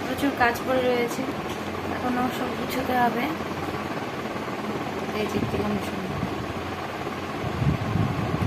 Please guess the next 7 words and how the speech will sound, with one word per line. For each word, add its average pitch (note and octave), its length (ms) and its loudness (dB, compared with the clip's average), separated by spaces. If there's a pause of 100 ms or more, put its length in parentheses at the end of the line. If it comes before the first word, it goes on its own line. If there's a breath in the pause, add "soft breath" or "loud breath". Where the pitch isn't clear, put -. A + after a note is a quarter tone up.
কিছু - 280 6
তো D#4 60 10 (140)
বলো, A#3 340 10 (1300)
বলো, C4+ 240 8 (320)
হাই A3 240 6
করো। F#3+ 200 0 (640)
হাই, D4 680 10